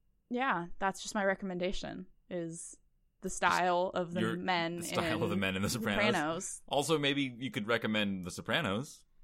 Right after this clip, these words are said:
Speaker 1: I mean, I could.
Speaker 2: But specifically the style.
Speaker 1: Yeah.
Speaker 2: So who would you rate as, like, the most stylish? So it's, it's,
Speaker 1: Furio.
Speaker 2: it's Furio is number one.
Speaker 1: Yes.
Speaker 2: Then would you go Lil Silvio?
Speaker 1: No,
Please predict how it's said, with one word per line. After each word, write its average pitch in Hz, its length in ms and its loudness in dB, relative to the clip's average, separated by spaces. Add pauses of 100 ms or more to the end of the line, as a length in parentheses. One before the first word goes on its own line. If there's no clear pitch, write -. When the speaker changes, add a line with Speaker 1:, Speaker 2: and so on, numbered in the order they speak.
(260)
Speaker 1:
I 262 80 4
mean, 285 140 6
I 247 80 6
could. 160 520 6
Speaker 2:
But 139 140 2
specifically 120 480 0
the 82 100 -6
style. 71 460 -6 (100)
Speaker 1:
Yeah. 170 420 -2 (420)
Speaker 2:
So 160 200 0
who 196 140 0
would 233 160 0
you 190 100 -2
rate 123 300 0
as, 101 140 -2
like, 95 180 0
the 98 80 -4
most 92 220 -2
stylish? 85 420 -4
So 113 160 0
it's, 104 220 -2
it's, - 100 -6
Speaker 1:
Furio. 160 420 -2 (300)
Speaker 2:
it's - 100 -8
Furio 139 460 2
is 104 80 -4
number 104 220 -2
one. 80 280 -6
Speaker 1:
Yes. - 520 -12
Speaker 2:
Then 117 200 0
would 120 120 -2
you 120 80 -2
go 113 180 4
Lil 110 220 -2
Silvio? 120 500 -4 (420)
Speaker 1:
No, - 280 -4